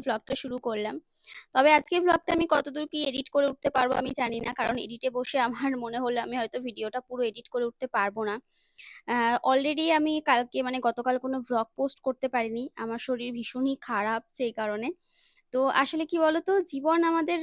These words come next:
আহ, মানে মানুষ শরীর তো, কখন কিভাবে আমাদের কত পরীক্ষা দিতে হয় আমরা নিজেরাও হয়তো জানি না। তবে হ্যাঁ, আমি না কোনো পরীক্ষা দিতে ভেঙে পড়ি না। আমি জানি যে বিভিন্ন রকমের পরীক্ষা দিতে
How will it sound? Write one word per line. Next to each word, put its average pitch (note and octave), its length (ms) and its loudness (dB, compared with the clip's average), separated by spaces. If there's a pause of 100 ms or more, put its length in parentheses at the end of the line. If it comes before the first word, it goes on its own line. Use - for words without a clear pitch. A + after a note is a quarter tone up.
(220)
আহ, B3 180 0
মানে B3 160 -2 (140)
মানুষ B3 240 0 (120)
শরীর C#4+ 240 -2 (100)
তো, E4+ 80 4 (220)
কখন F#4 300 2 (120)
কিভাবে C#4+ 400 2 (160)
আমাদের C#4 280 0 (160)
কত A#3+ 140 -4 (180)
পরীক্ষা C4 380 -4
দিতে B3 240 -6
হয় C4+ 180 2
আমরা A#3+ 140 -4 (100)
নিজেরাও A3+ 380 -4
হয়তো A#3 200 -4 (120)
জানি G#3 280 -4
না। G#3 60 -6 (580)
তবে D4 280 6
হ্যাঁ, G3+ 160 0 (180)
আমি D#4 140 2 (100)
না D4+ 60 4 (180)
কোনো D4+ 140 2 (100)
পরীক্ষা D4 340 0
দিতে D4+ 140 -2 (140)
ভেঙে C4+ 320 0
পড়ি G#3+ 240 -2
না। G3 60 -4 (160)
আমি C#4 120 -2 (120)
জানি B3 240 2 (200)
যে B3+ 100 0 (300)
বিভিন্ন C4 300 -4 (120)
রকমের B3 360 -4
পরীক্ষা A#3 320 -6 (120)
দিতে A#3+ 240 -6